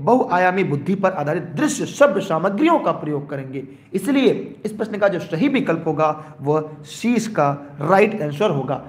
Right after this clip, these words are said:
सभी class की जानकारी आपको Telegram पर उपलब्ध करा दी जाएगी, इसलिए Telegram पर सभी साथी जुड़े रहें, जहाँ पे एसएसटी junior, science math junior, pedagogy, अ,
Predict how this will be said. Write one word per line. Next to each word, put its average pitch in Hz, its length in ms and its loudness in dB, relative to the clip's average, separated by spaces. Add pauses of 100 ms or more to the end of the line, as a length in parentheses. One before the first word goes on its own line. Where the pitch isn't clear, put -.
(240)
सभी 240 280 4
class 220 340 6
की 233 80 -2
जानकारी 185 400 2
आपको 196 220 2
Telegram 180 380 0
पर 175 100 -2
उपलब्ध 180 280 0
करा 190 180 4
दी 185 120 2
जाएगी, 196 300 2
इसलिए 214 420 -2
Telegram 220 480 4
पर 208 80 0
सभी 196 260 -2
साथी 175 260 -2
जुड़े 147 240 0
रहें, 143 240 -4 (1200)
जहाँ 175 200 6
पे 175 240 4
एसएसटी 180 560 0
junior, 170 480 2
science 196 520 2
math 175 340 4
junior, 170 460 2 (540)
pedagogy, 180 720 6 (540)
अ, 170 120 2